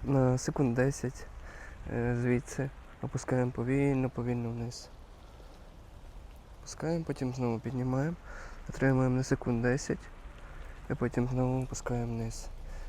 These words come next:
І таких підх-, десять підходів, десять раз, е, три підходи.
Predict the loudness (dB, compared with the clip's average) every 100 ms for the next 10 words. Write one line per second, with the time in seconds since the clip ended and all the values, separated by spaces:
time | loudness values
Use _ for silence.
0 | -6 -6 -2 -2 -2 -10 -10 -6 -2 0
1 | -2 -6 -6 -4 -2 -4 -6 -12 -14 -14
2 | -10 -2 0 0 -2 0 0 0 -10 -12
3 | -10 -10 -10 -8 -10 -10 -12 -12 -12 -12
4 | -14 -6 -2 0 0 -2 -4 -4 -6 -2
5 | -2 -2